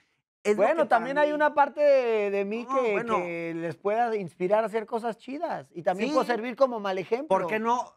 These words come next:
Speaker 1: por qué no tratamos de, de explotar más las que pueden inspirar a cosas chidas y le bajamos a las otras?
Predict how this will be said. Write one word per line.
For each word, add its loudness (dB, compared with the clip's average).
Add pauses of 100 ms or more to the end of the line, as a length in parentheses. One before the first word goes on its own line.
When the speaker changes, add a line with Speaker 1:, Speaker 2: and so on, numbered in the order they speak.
(140)
Speaker 1:
por -2
qué -2
no -6
tratamos -2
de, 0 (100)
de -2
explotar -2
más -2
las -2
que -18
pueden 0
inspirar 0
a -2
cosas -14
chidas 0
y -12
le -8
bajamos -4
a -4
las -10
otras? -12